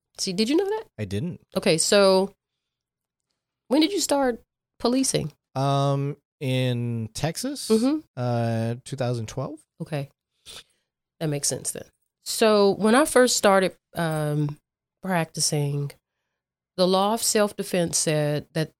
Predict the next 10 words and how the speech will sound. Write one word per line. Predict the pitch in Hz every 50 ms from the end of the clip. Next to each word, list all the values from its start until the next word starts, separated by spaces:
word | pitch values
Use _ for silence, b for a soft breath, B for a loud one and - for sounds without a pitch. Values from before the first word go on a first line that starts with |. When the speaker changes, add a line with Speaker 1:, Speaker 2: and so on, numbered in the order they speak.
| _ _ -
Speaker 1:
you | 180 190
have, | 175 185 180 175 175 - _
there's | - 175 180 165
a, | 180 165 165 _
you | - 196 214
have | 208 208 190 180
a | 175
duty | 160 151 143 165 190 196 196 185 165
to | - - 175 160
retreat. | 143 143 147 - - - - - -